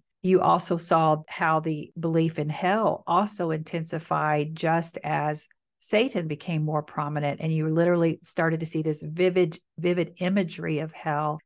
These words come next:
and portraying it as this physical place of eternal suffering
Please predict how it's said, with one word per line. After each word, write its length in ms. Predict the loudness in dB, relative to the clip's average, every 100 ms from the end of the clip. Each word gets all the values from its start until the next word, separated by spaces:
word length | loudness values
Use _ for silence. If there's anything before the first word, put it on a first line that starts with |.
| _
and 220 | -2 0
portraying 720 | 0 -4 -4 2 4 4 4
it 120 | 2 2
as 220 | 0 0
this 260 | -2 -4 -2
physical 440 | 0 0 -2 -4 -6
place 560 | -2 2 2 2 -4 -4
of 280 | -2 -2 -4 -8
eternal 600 | -8 -4 -2 0 -2 -4 _
suffering 960 | -2 2 2 0 0 0 0 -2 -4